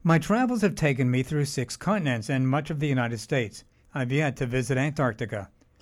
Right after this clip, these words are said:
I've been to South Africa, Argentina, Chile, Australia, New Zealand, England, France, Italy, as well as Canada, Mexico, the Caribbean, and many others.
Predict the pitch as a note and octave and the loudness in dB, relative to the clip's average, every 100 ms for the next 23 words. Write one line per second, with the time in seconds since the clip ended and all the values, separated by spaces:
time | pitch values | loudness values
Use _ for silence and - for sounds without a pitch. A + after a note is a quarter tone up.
0 | _ _ - - - E3 D3 D#3 D3 D3 | _ _ -20 -18 0 2 6 6 6 6
1 | D3 C#3+ B2+ B2 A2+ G#2+ D#3 C#3+ D3 D3 | 6 6 4 2 -2 -4 2 2 4 4
2 | C#3+ C#3 A2+ A2 - E3+ A#2+ G#2 G#2+ - | 4 2 0 -2 0 0 0 -2 -8 -2
3 | D#3+ D#3+ B2 G#2+ A2+ A2+ D#3+ C#3+ A2 A#2+ | 0 2 0 -2 -4 -2 0 0 -4 -4
4 | D#3+ E3+ B2+ G#2 - E3+ C3 G#2 D3+ E3 | 0 2 0 -4 -2 2 2 2 2 4
5 | E3+ D#3+ - _ _ - - C#3 B2+ C#3 | 2 0 -10 _ _ -20 -8 -2 2 4
6 | C#3 C#3 - F#3 C#3 A2 A#2+ C#3+ D#3 C#3+ | 2 2 0 0 2 0 2 0 0 -2
7 | A#2+ A#2 - D3+ D#3 D#3+ D#3 C#3+ C3+ B2+ | 0 -2 0 2 4 4 4 4 4 4
8 | C3 B2 A2+ G2 - | 4 2 0 -6 -12